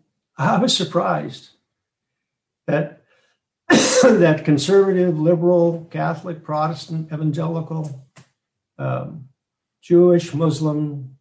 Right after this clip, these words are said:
African-American churches, of course, there was really near consensus among leaders of church bodies and associated agencies that it wasn't right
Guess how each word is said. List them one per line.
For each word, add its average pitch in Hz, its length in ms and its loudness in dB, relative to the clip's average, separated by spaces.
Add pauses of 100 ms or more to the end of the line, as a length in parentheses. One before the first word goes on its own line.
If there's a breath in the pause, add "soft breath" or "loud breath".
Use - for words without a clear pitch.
(280)
African-American 165 760 -2
churches, 160 400 -12
of 160 120 -16
course, 160 420 -8 (320 soft breath)
there 214 160 -4
was 202 380 -2
really 170 720 -2 (720)
near 202 280 4
consensus 156 1160 -4 (760)
among 160 680 4 (1500)
leaders 196 720 2
of 190 560 2 (420)
church - 500 -4
bodies 151 960 0
and 147 240 -8
associated 139 640 -8
agencies - 880 -12 (800)
that 170 160 4
it 175 80 4
wasn't 190 460 2
right 156 520 -6